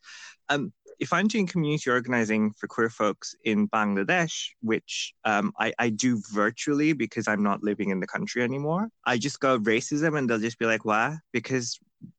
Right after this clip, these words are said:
they're all South Asians in that context. But I mean, one of the big things right now that's challenging the queer community in Bangladesh is right-wing extremist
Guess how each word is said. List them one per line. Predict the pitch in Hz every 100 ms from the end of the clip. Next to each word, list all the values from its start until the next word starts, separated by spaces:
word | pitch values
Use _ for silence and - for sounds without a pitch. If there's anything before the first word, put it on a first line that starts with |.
| _
they're | 127 123
all | 120 117 113
South | - 127 123
Asians | 185 - 104 - -
in | 107
that | 98 -
context. | - 69 - 65 - -
But | 123 120
I |
mean, | 127 127
one | 113 131
of | 131
the | 117 107 -
big | 113 123 -
things | - 110 98
right | 104 98 -
now | 107 104
that's | 95 92 -
challenging | - 107 104 110 107 104 101 98 98 - -
the | 107
queer | - 104
community | - 104 101 104
in | 104
Bangladesh | 98 95 98 120 143 - -
is | 113 107 101 98 - - 107
right-wing | 104 - 104 101
extremist | 98 - - 98 95 95 - - - -